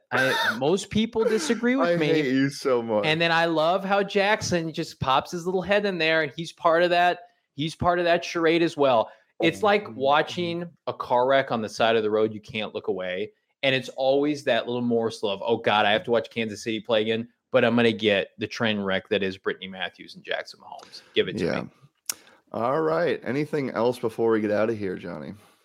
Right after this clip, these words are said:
Speaker 1: Man, so much good content coming to you from go P H N X dot com. If you have not become a member already, check that out. First month, fifty cents. Every subsequent month, eight ninety-nine.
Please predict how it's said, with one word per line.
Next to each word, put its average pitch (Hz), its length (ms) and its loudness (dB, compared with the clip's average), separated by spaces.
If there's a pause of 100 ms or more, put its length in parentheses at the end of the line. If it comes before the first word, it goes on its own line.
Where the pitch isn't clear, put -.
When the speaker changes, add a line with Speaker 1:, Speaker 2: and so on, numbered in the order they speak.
(220)
Speaker 1:
Man, 107 360 0
so - 180 0
much 151 240 0
good 143 160 0
content 120 460 0
coming 117 200 -2
to 113 60 -2
you 110 160 -2
from 104 220 -10
go 104 160 2
P 110 140 0
H 104 160 0
N 107 80 -2
X 95 180 -6
dot 92 160 0
com. 104 240 -2
If 98 160 -8
you 107 60 -4
have 92 100 -6
not 98 240 0
become 107 240 -6
a 98 80 -4
member 98 320 -2
already, 95 400 -2
check 101 280 -2
that 101 120 2
out. 92 260 0
First 120 280 0
month, 101 260 0
fifty 113 320 -2
cents. 101 320 -6
Every 120 260 0
subsequent 120 600 0
month, 101 220 0 (520)
eight 143 240 0
ninety-nine. 113 800 2